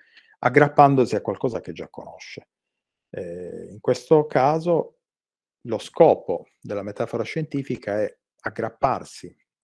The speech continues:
a un fenomeno conosciuto, aprendo uno squarcio nella mente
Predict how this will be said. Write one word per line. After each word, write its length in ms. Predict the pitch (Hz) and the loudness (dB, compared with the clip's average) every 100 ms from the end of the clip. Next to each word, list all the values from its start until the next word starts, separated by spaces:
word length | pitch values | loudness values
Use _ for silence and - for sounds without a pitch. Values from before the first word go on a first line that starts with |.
| _ _ _ _ _ _ _ _ - - | _ _ _ _ _ _ _ _ -20 -6
a 80 | 127 | -4
un 100 | 123 | 2
fenomeno 760 | 139 147 120 101 92 90 92 | 4 4 2 -2 -6 -8 -10
conosciuto, 840 | - 139 165 - 107 95 - 202 - _ _ _ _ _ | -8 -6 -6 -8 -10 -8 -6 -6 -8 _ _ _ _ _
aprendo 640 | - - 160 160 120 101 101 | -12 0 2 2 0 -4 -4
uno 160 | 107 | -4
squarcio 840 | 104 - 156 127 113 - 110 90 _ _ _ _ _ - - | -10 0 2 2 0 -6 -8 -8 _ _ _ _ _ -20 -20
nella 840 | - 107 98 92 92 - - 90 - _ _ | -20 -16 -16 -16 -14 -12 -14 -16 -20 _ _
mente 640 | 120 117 110 110 98 - | -8 -8 -8 -10 -8 -8